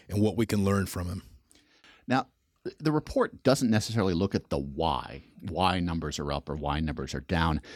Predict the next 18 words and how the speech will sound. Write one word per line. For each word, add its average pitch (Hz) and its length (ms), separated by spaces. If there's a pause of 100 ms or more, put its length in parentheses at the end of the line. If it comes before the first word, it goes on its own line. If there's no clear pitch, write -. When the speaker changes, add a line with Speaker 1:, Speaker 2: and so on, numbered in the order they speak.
(180)
Speaker 2:
but 117 220
I 117 40
want 156 180
to - 100
talk 120 200
about - 280
the 76 100
what. 71 560 (140)
For 120 220
the 113 80
person 247 400
who 120 100
sees 101 400
these 69 180
shootings 71 440
on 69 100
the 67 80
news, 67 420